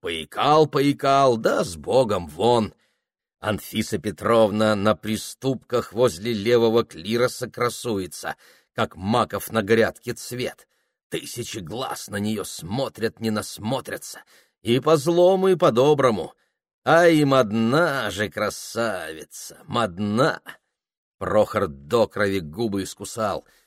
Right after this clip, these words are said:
не желает на нее смотреть, не будет на нее смотреть, но она тянет его взоры, как магнит, иглу. <gasps> Тварь!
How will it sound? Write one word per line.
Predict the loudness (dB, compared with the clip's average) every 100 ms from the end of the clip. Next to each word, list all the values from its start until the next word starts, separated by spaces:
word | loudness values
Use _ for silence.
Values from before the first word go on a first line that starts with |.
| _
не | -6
желает | -4 -4 -4 0 0 0 -4
на |
нее | -4 -4 -6
смотреть, | -8 -10 -6 -4 -6 -10 _ _
не | -8 0 0
будет | 2 4 6 6 4 2
на | 2
нее | 2 2 2 0
смотреть, | 0 -4 -2 -2 -2 -2 -6 -18 _ _ _
но | -12 -8
она | -4 -6 -8
тянет | -16 -6 -4 -4 -6 -6 -8 -8
его | -4 -2
взоры, | -2 -8 -4 0 2 0 0
как | -2 0
магнит, | 0 0 0 -4 -4
иглу. | -6 -2 2 6 8 6 4 4 4
<gasps> | 0 -8 _
Тварь! | -2 -2 -2 -4 -2 -4 -6 -14